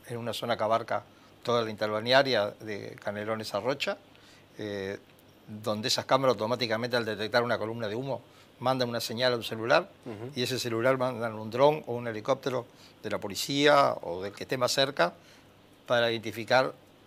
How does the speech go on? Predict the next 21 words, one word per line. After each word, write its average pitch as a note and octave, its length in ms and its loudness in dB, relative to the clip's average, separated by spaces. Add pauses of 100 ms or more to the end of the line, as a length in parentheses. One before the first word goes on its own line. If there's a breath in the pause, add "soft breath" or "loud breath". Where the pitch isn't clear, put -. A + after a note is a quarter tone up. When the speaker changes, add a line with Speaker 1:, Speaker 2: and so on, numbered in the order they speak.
Speaker 1:
si - 180 -4
hay A#2 100 2
un A2+ 140 -6
incendio. F2 480 -10 (540 loud breath)
Ese F3 180 4
es F3 60 2
un D#3 100 0
sistema C3+ 360 2
de A#2 120 2
alerta A#2+ 200 0
temprana A2+ 460 -2 (640 soft breath)
que - 100 0
antes A#2 220 2
no A#2 80 0
lo A2+ 100 0
teníamos E3+ 720 0 (260)
y A2+ 100 -10
que - 120 -2
ha A#2+ 60 4
mejorado A#2 480 2
muchísimo D#3 720 -4